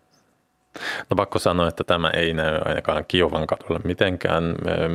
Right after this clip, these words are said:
ihmisiä kävelee ihan, on kaduilla ihan normaalisti. Ö, tänään aamulla tuli, ö, tuli ilmahälytys varhain, mutta ei sekään ole kestänyt kuin,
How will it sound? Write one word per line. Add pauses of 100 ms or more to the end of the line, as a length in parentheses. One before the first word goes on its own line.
(260)
ihmisiä
kävelee
ihan, (360)
on
kaduilla
ihan
normaalisti. (600)
Ö, (960)
tänään
aamulla
tuli,
ö, (460)
tuli
ilmahälytys
varhain,
mutta (380)
ei
sekään
ole
kestänyt
kuin,